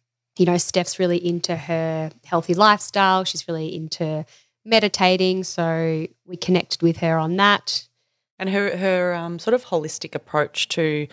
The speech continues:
Speaker 2: her family health and well-being was really nice to hear too. She was sort of talking about not putting too much of her,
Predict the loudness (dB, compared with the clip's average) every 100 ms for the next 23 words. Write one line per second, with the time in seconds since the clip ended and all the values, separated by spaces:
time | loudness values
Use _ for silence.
0 | -14 -20 -2 -2 2 2 2 0 -4 -4
1 | 0 0 0 -4 0 2 2 0 0 -4
2 | -4 -4 -6 -8 -10 -6 -6 -2 -2 -2
3 | -6 -8 -2 -2 -2 -4 -4 -4 -4 -4
4 | -4 -2 -2 -2 0 0 0 -6 -8 -4
5 | -2 0 -4 -10 -16 -6 -2 2 2 0
6 | -6 -6 0 2 4 2 -2